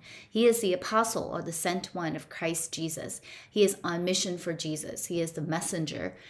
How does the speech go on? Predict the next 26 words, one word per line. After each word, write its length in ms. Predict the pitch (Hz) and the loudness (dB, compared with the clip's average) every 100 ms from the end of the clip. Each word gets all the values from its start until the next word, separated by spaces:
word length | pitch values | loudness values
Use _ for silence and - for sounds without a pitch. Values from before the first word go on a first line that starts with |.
| - | -10
He 160 | - 180 | 0 0
is 140 | 170 | 2
the 100 | 165 | 0
ambassador. 720 | 156 156 160 - - 69 76 - - - - | 0 2 0 -2 -4 -4 -6 -10 -20 -20 -2
And 200 | 202 196 | 2 4
the 60 | 190 | 6
message 440 | 233 262 269 - | 6 6 4 4
that 220 | 196 185 | 2 2
he 160 | - 202 | 2 2
is 100 | 190 | 4
going 240 | 180 185 | 0 -2
to 140 | 185 156 | -2 -4
deliver 600 | 175 208 269 196 180 180 - - | 0 2 4 6 4 0 -10 -2
is 160 | 202 | 0
according 340 | 202 - 208 208 | 0 0 0 0
to 100 | 208 | -2
the 80 | 185 | -4
promise 420 | - 185 190 185 | 0 0 2 0
of 80 | 185 | -2
the 100 | 160 | -2
life 280 | 160 165 165 | 0 0 0
that 160 | 160 | -2
is 160 | 160 160 | -2 -2
in 80 | 147 | -4
Christ 360 | 160 156 - | -4 -4 -4
Jesus. 440 | - 156 - - | -4 -4 -4 -6